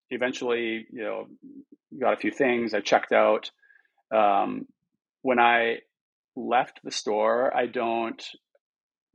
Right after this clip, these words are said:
remember if he specifically followed me out of the store or if he kind of, you know, kind of trailed off and, and, and exited a different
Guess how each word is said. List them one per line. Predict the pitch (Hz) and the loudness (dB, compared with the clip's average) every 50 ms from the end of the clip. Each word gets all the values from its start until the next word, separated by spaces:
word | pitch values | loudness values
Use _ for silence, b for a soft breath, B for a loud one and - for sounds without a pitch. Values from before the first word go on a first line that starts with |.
| - - - | -20 -20 -14
remember | 131 131 127 117 117 113 120 120 120 123 127 - | -8 -4 -4 -2 0 0 0 0 0 0 -2 -2
if | 120 - | -4 -4
he | - 113 | -6 -6
specifically | - - - - - 110 - 131 117 | -6 -6 -6 -6 -6 -4 -2 -4 -4
followed | - - - 110 110 117 113 110 | -2 0 2 4 4 4 2 2
me | 113 107 | 0 0
out | 107 107 107 | 0 -2 -2
of | 104 | -4
the | 113 | -6
store | 104 - - 104 101 104 107 113 123 139 147 143 | -8 -4 -4 -2 0 0 0 0 -2 -4 -2 0
or | 131 110 107 | 0 0 2
if | - | 0
he | 113 110 | -4 -4
kind | - 113 107 110 | -2 -2 0 0
of, | 104 107 | -2 -4
you | 117 | -4
know, | 104 101 101 98 - - - _ _ _ _ _ - _ _ _ _ | -6 -6 -8 -10 -16 -20 -20 _ _ _ _ _ -20 _ _ _ _
kind | - 117 | 0 0
of | 107 | 0
trailed | - - 117 107 104 | 4 4 4 4 6
off | 107 107 104 107 - | 6 4 4 4 2
and, | - - - - | -2 -6 -6 -6
and, | - 110 107 - | -8 -8 -8 -6
and | 113 110 | -4 -2
exited | 113 117 107 - 117 110 110 - | -2 -2 -2 0 -2 -2 -2 -2
a | 123 | -6
different | 113 110 107 - - 110 104 107 - | -6 -6 -6 -4 -4 -6 -6 -6 -10